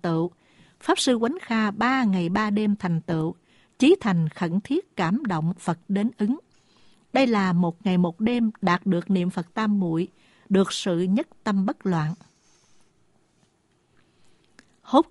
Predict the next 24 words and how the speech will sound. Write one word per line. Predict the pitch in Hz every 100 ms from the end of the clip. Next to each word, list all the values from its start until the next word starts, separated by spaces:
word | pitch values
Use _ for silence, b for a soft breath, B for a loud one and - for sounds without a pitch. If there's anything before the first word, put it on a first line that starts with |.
| -
kiến | 254 311 392
tự | 202 175 170
thân, | 226 208 190 - _ -
đáo | 202 262
nhất | 302 339 -
hải | - - 175 170 254
biên | 233 240
kỳ | 220 - 175 156 151
thủy | 170 202 233
dũng | 160 180
phất. | - 330 _ b b b b
Đa | - 233 254 240
chư | 254 254
ác | 240 262 -
thú | - 254 285 381 -
tận | 170 180
phục | - 180 170 -
thiết | 285 -
thân, | - 220 190 - b b b
phi | - 277 269
tẩu | - 175 180 302
hải | 214 185 285
thượng | - 170 175 220
đông | 233